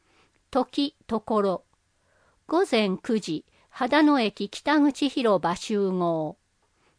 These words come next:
河原町湧水、弘法山公園。名水秦野富士見の湯。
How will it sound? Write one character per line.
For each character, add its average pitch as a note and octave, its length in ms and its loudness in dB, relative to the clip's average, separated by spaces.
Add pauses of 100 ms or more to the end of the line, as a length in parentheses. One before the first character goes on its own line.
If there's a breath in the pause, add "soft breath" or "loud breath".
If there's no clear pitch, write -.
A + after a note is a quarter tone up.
河 B3 240 2
原 D#4 200 4
町 C#4 440 0
湧 A3+ 180 2
水、 E3+ 380 -10 (640)
弘 C#4+ 320 4
法 C#4+ 280 4
山 B3+ 360 0
公 F#3 360 0
園。 E3+ 280 -8 (840)
名 B3 260 0
水 C#4 340 0
秦 A3+ 360 0
野 G3+ 300 -2
富 - 180 -4
士 B3+ 160 0
見 C4 140 4
の G#3 200 0
湯。 D#3+ 260 -6